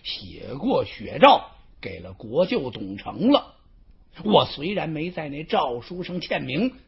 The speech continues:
但是有我一份儿，因为袁家是四世三公，为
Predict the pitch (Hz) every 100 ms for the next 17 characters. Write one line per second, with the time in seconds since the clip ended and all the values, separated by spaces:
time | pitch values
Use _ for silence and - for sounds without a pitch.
0 | - 151 110 - 98 98 196 127 - 113
1 | 220 233 - - - - - - - 175
2 | 180 151 110 87 95 123 170 151 131 135
3 | 180 - - 339 160 107 - 294 139 -
4 | 262 269 269 247 - - 339 359